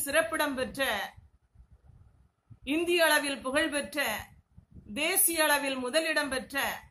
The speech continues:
இரவிப்புத்தன் துறையை சார்ந்த சகோதரர்கள் சூசேராஜ் மைக்கேல் மற்றும் ரெஜின் ஆகியோர்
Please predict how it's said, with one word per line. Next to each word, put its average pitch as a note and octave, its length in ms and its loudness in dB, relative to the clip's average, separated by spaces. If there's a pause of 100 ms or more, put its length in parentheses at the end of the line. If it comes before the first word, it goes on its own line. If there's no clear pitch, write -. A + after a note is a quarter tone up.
(480)
இரவிப்புத்தன் D#4 760 -2
துறையை C4 340 0
சார்ந்த C4 760 -2 (120)
சகோதரர்கள் B3+ 1120 0 (380)
சூசேராஜ் C#4+ 540 0
மைக்கேல் A#3+ 680 -2 (380)
மற்றும் C4 600 -2 (120)
ரெஜின் C4 440 0
ஆகியோர் A#3+ 720 0